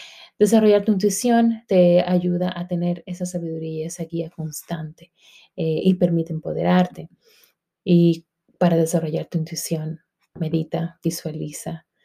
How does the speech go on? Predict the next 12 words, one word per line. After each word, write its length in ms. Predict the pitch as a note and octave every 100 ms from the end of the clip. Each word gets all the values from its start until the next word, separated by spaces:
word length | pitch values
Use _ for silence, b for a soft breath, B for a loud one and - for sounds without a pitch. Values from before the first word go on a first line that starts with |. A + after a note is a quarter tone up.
| b b b b b _
aprende 760 | G#3 - A3 G#3+ G#3+ F3+ F3+ _
técnicas 540 | F3 E3+ E3 E3 D#3+ D#3+
energéticas 960 | D3+ D3+ D#3+ F3+ D#3+ - D#3+ E3 -
y 240 | - E3 E3
aprende 380 | E3 F3 D#3 D#3
a 40 |
ver 120 | D3+
sim-, 200 | - D#3 -
simbolismos. 800 | - F3+ D#3 A#2 - - - - _ B B B B B B B B _ _ _ -
Eso 220 | F4+ F4+
es 160 | E4 -
todo. 460 | F#3+ G3 C#4 -